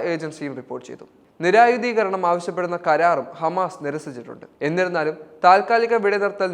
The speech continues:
നീട്ടിയാൽ പാലസ്തീൻ തടവുകാരെ വിട്ടയക്കുന്നതിന് പകരമായി ബന്ദികളെ വിട്ടയക്കുന്നവരുടെ എണ്ണം സംബന്ധിച്ചും ഇസ്രായേലുമായി ചർച്ച നടത്താൻ കഴിയുമെന്ന സൂചനകൾ ഹമാസ് നൽകി കഴിഞ്ഞു. റിപ്പോർട്ടുകൾ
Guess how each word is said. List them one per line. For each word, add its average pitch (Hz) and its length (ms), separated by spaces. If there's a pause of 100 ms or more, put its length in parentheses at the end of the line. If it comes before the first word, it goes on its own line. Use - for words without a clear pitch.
നീട്ടിയാൽ 175 360 (340)
പാലസ്തീൻ 214 460 (160)
തടവുകാരെ 208 520
വിട്ടയക്കുന്നതിന് 180 680
പകരമായി 165 420 (380)
ബന്ദികളെ 220 500
വിട്ടയക്കുന്നവരുടെ 180 920 (180)
എണ്ണം 196 320
സംബന്ധിച്ചും 151 480 (360)
ഇസ്രായേലുമായി 190 600
ചർച്ച 165 200 (100)
നടത്താൻ 185 340
കഴിയുമെന്ന 175 480
സൂചനകൾ 175 440 (280)
ഹമാസ് 185 360 (100)
നൽകി 139 280
കഴിഞ്ഞു. 135 240 (320)
റിപ്പോർട്ടുകൾ 262 420